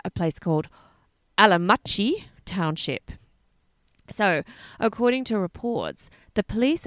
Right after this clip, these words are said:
had a feeling straight up that it could have been the same guy because,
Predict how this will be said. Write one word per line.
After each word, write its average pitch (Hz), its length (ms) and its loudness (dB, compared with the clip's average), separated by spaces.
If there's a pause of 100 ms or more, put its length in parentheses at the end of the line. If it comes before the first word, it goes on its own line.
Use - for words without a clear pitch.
had 202 280 -2
a 175 40 -4
feeling 175 560 -2
straight 165 380 0
up - 260 -10
that 170 140 -2
it - 80 -8
could 175 160 -2
have 165 60 0
been 147 180 -2
the 143 80 -6
same 139 340 -8
guy 117 340 -8
because, - 760 -6